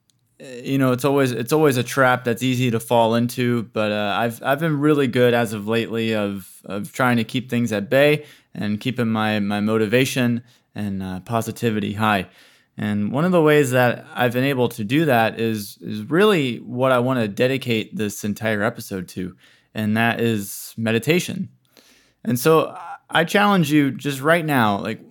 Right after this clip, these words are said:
what do you think of when you think of meditation?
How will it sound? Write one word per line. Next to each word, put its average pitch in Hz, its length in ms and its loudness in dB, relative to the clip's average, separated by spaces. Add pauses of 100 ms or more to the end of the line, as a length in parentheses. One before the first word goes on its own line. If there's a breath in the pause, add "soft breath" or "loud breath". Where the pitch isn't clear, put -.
(240)
what 170 240 -4
do 233 60 -2
you 226 120 2
think 156 320 -2
of 113 560 2
when 117 160 0
you 110 80 0
think 110 220 -4
of 98 120 -6
meditation? 101 720 -4